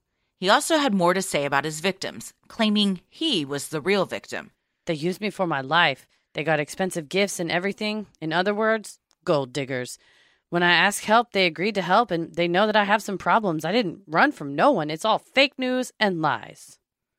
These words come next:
Speaker 1: Simon was extradited to Israel in October of two thousand nineteen. Two months later, a Tel Aviv magistrate court sentenced Simon to serve fifteen months in jail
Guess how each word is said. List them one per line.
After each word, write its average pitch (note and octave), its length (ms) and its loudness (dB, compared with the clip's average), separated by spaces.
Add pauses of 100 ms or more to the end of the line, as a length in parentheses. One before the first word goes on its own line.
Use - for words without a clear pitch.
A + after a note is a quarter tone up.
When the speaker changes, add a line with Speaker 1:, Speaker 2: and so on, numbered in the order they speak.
(760)
Speaker 1:
Simon D4+ 400 2
was D#4 140 -2
extradited F#3 680 0
to E3 120 -4
Israel E3+ 380 2
in D3 100 -2
October G#3+ 460 0
of A#3 80 -2
two F3 160 -4
thousand D#3+ 340 0
nineteen. - 540 -6 (500)
Two C4+ 180 0
months D4 300 2
later, A2 440 -4
a - 60 -10
Tel A#3 280 2
Aviv B3 300 0
magistrate E3+ 640 0
court C3 300 -6
sentenced A#3 440 -2
Simon D#3 300 0
to D#3+ 120 -12
serve C3+ 280 -6
fifteen A#3 420 -2
months D3 260 -2
in D3 120 -8
jail C3 340 -4